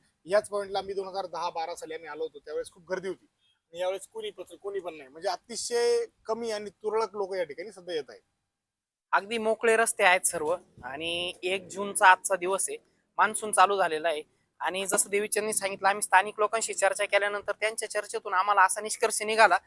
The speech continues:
Speaker 2: की पीक सीझनला, म्हणजे जो सुट्टीचा पिरियड होता, उन्हाळी सुट्टीचा पिरियड, ज्या काळामध्ये मुलांना सुट्ट्या असत्या, त्या काळातही पर्यटनासाठी इथं कोणी अव्हेलेबल झालेलं नाही. त्यामुळे जो स्थानिक लोकांचा रोजगार होता, तो खऱ्या अर्थाने संकटात आलेला आहे.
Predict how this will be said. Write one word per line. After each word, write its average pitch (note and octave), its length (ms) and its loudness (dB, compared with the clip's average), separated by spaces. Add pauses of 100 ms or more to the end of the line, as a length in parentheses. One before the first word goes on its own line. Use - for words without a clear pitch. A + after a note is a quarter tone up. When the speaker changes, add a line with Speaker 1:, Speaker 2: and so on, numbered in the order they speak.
(400)
Speaker 2:
की A#3+ 200 -2
पीक - 340 -2
सीझनला, G3+ 400 4
म्हणजे F#3+ 220 -4
जो G#3 180 0
सुट्टीचा A3 460 -6
पिरियड A3 280 -2
होता, F3 180 -2
उन्हाळी F3+ 280 -6
सुट्टीचा D3+ 380 -12
पिरियड, D#3 340 -8
ज्या E3 160 -6
काळामध्ये E3 420 -2
मुलांना F3 320 -4
सुट्ट्या F3 320 -4
असत्या, E3+ 220 -6 (360)
त्या G#3 100 0
काळातही G#3+ 480 2
पर्यटनासाठी G#3 840 -4
इथं F3+ 160 -10
कोणी F#3+ 200 -6
अव्हेलेबल E3+ 440 -2
झालेलं D#3+ 260 -4
नाही. E3+ 160 -10
त्यामुळे G3+ 300 -2
जो A#3 280 -2 (300)
स्थानिक A3 360 4
लोकांचा B3 380 0
रोजगार G3+ 360 2
होता, F3+ 240 0
तो F#3+ 200 -6
खऱ्या G3+ 240 4
अर्थाने G#3 280 0
संकटात F#3+ 480 -2
आलेला F3+ 280 4
आहे. D#3 120 -4